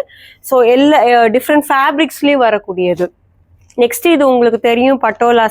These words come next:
சில்க்ல வரக்கூடிய ஒரு பேட்டர்ன். So இதுவும் பிளாக்ல with, அஹ், ஒரு மாதிரி, அஹ், பிரிக் கலர் காம்பினேஷன்ல வருது. இதுவுமே ரொம்ப அழகான பிரிண்டட்ல வர சாரீஸ். And இதோட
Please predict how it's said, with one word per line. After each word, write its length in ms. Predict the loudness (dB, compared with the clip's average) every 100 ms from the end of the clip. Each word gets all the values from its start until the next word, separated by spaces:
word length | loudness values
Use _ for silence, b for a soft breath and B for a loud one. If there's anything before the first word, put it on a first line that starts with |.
| -2
சில்க்ல 340 | -6 0 0
வரக்கூடிய 520 | 0 -2 -4 -4 -2
ஒரு 160 | -2 -4 -4
பேட்டர்ன். 360 | -4 -2 -2
So 200 | 0 -2
இதுவும் 320 | -2 0 -2
பிளாக்ல 460 | 0 -2 -2 -2 0 0 -2 B B -6
with, 200 | -6 -2
அஹ், 160 | 0 2
ஒரு 200 | 2 2
மாதிரி, 400 | 0 0 0 0
அஹ், 280 | 0 0 -2 -2
பிரிக் 340 | -4 -4 -16
கலர் 420 | -4 0 0 0 -2
காம்பினேஷன்ல 720 | -2 0 0 -2 -2 -4 -4
வருது. 340 | -4 -4 -2 -2 -4 B B B -6
இதுவுமே 380 | -2 2 4 4
ரொம்ப 260 | 2 2
அழகான 520 | 2 0 0 0 0 -2
பிரிண்டட்ல 500 | -4 -2 -2 -2 0
வர 260 | 0 -2 -2 -2
சாரீஸ். 440 | -2 -2 -4 -2 -2 -2 B B B
And 320 | -4 -2 0
இதோட 320 | 0 2 2